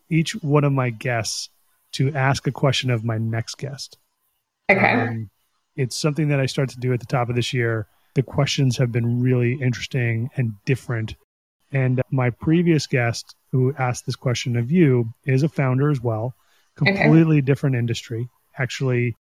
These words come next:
Speaker 1: created a platform to purchase shares in, like, rental and vacation homes.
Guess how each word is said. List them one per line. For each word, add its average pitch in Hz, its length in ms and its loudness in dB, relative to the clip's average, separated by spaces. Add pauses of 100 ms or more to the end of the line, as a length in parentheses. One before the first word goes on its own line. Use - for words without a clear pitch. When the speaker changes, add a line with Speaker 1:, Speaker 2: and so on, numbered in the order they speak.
(220)
Speaker 1:
created 135 340 2
a 135 60 2
platform 127 840 0
to 127 380 0
purchase 139 580 0 (540)
shares 123 680 2 (100)
in, 127 460 2
like, 123 220 -2
rental 127 440 2
and 120 100 2
vacation 113 480 -2
homes. 101 320 -6